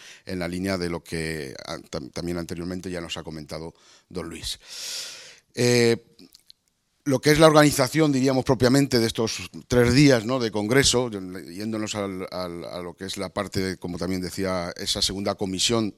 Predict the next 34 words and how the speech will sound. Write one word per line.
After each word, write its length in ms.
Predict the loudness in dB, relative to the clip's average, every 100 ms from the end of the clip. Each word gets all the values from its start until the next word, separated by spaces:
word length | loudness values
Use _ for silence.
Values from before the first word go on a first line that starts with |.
| -14 -20 -20 -14
eh, 180 | -10 -8
que 100 | -6
es 80 | -2
la 120 | 0
logística, 720 | 0 0 0 0 -2 0 -2 -4 -20 -20 -10
eh, 160 | -6
luego 180 | -4 -4
está 120 | -4
la 80 | -4
tercera 320 | -4 -2 -2
comisión, 460 | -2 -4 0 0 0
como 240 | -4 -8
decía 440 | -10 -8 -6 -6 -6 -12
también 420 | -14 -10 -10 -12 -14 -20 _ -20 -16
Joséchu, 440 | -8 -6 -6 -8
que 120 | -8
ahora 180 | -10 -8
nos 180 | -8 -8
hablará 240 | -6 -4 -6 -8 -12
Luis, 300 | -14 -8 -6 -6
do-, 220 | -10 -10 -10
eh, 200 | -10 -8
Luis 140 | -4
Manuel, 280 | -2 0 0 -4 -20 -20 -20 -20 -6
eh, 800 | 0 2 2 0 -2 -2 -4 -8 -6
es 260 | -4 -2
toda 180 | 4 6
la 120 | 8
parte 280 | 6 4 2
de 80 | 2
la 60 |
estructura, 600 | 0 -4 -8 -2 2 4
la 60 | 4
organización 720 | 0 -4 -6 -4 -2 -2 -2